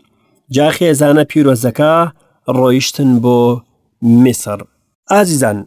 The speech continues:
فریشتەکان بە شوانەکانیان وت: "ئەمڕۆ ڕزگاری کارێکتان بۆ لەدایک بووە، بەڵام ئەو قسەیە تەنها بۆ ئەوان ئارەستە نەکرا بوو، بەڵکو بۆ تۆشە ئازیزەکەم، بۆ منیشە، بۆ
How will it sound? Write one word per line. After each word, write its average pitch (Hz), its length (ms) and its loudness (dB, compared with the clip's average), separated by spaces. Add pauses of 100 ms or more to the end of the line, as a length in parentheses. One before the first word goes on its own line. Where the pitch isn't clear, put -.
(360)
فریشتەکان 214 640 0
بە 214 140 2
شوانەکانیان 214 720 2
وت: 233 240 2
"ئەمڕۆ 208 360 2
ڕزگاری 170 560 0
کارێکتان 190 680 0 (100)
بۆ 147 100 2 (100)
لەدایک 110 440 -2
بووە، 101 260 -4 (280)
بەڵام 156 340 0
ئەو 175 160 0
قسەیە 190 360 0
تەنها 180 320 0 (120)
بۆ 170 100 2 (140)
ئەوان 202 320 2 (120)
ئارەستە 160 420 -2 (240)
نەکرا 160 500 0
بوو، 101 260 -10 (240)
بەڵکو 214 360 -2
بۆ 170 80 2 (100)
تۆشە 185 380 -2
ئازیزەکەم، 113 640 -4 (720)
بۆ 190 100 4 (100)
منیشە، 180 460 0 (420)
بۆ 226 100 2